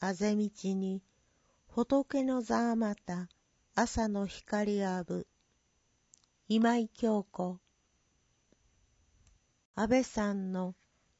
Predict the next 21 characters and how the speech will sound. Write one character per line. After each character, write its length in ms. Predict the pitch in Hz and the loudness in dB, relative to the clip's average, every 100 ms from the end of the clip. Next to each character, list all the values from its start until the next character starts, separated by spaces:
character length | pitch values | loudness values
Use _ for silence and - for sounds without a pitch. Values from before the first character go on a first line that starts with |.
| _ - | _ -4
古 120 | 254 | -2
希 260 | 254 254 226 | 0 -2 2
山 320 | 214 214 214 | 2 2 2
並 320 | 214 208 208 | 0 0 0
み 120 | 202 196 | 0 0
を 260 | 190 202 - _ | -2 -6 -14 _
時 380 | 220 220 - 247 | -2 -2 0 0
に 200 | 226 208 | 2 0
眺 380 | 185 180 185 175 | 0 -2 -4 -4
め、 260 | 170 165 - _ _ _ _ _ _ _ _ | -6 -8 -12 _ _ _ _ _ _ _ _
縁 340 | - 247 262 254 | 2 4 4 2
側 380 | 240 214 202 190 | 0 0 0 0
に 180 | 180 | -2
座 200 | 170 185 | -2 -4
し 380 | 185 - 175 175 - _ _ _ - | -4 -10 -10 -12 -14 _ _ _ -4
編 140 | 202 | 0
み 160 | 226 233 | 2 2
物 360 | 226 214 196 185 | 2 0 -2 -4
楽 300 | 190 190 202 | -4 -4 -4
し 260 | - - 180 | -6 -6 -6
む。 200 | 170 | -6